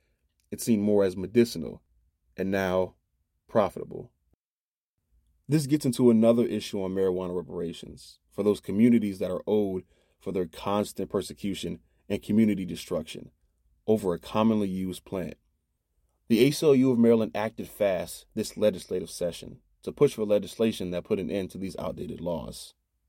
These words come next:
including ending stops and searches over the alleged smell of marijuana, which police have long used as a precursor to justify their own violent crimes in communities they're sworn to serve. To help us make sense of all this, we have Michelle Hall,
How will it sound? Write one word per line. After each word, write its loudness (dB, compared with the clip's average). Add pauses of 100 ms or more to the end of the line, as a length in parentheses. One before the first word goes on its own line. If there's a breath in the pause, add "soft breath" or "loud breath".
(340)
including 2
ending 0
stops -2
and -10
searches -4
over -2
the -6
alleged -2
smell 4
of -4
marijuana, -12 (500)
which 6
police 4
have -2
long 2
used 2
as -8
a -2
precursor -4 (280)
to 0
justify 2
their -2
own 0
violent -2
crimes -4
in -10
communities -4
they're -6
sworn -10
to -18
serve. -10 (1160)
To -2
help 4
us 2
make 4
sense -2
of -6
all 0
this, -8 (240)
we -2
have 0
Michelle 4
Hall, -6